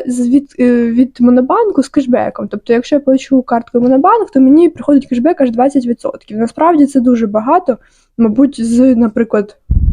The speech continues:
ну, покупку ось цю, мені, мабуть, прийшло десь гривень п'ятдесят від цієї покупки в кешбеку. Це нормально, я вважаю,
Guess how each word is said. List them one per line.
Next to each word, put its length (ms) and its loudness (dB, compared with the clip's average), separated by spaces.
ну, 160 2
покупку 600 0
ось 200 -2
цю, 280 2
мені, 320 4
мабуть, 300 2
прийшло 260 -4
десь 140 0
гривень 280 2
п'ятдесят 500 -2
від 160 -12
цієї 320 -6
покупки 460 -6
в 60 -8
кешбеку. 580 -6
Це 280 0
нормально, 480 -2
я 140 -4
вважаю, 440 0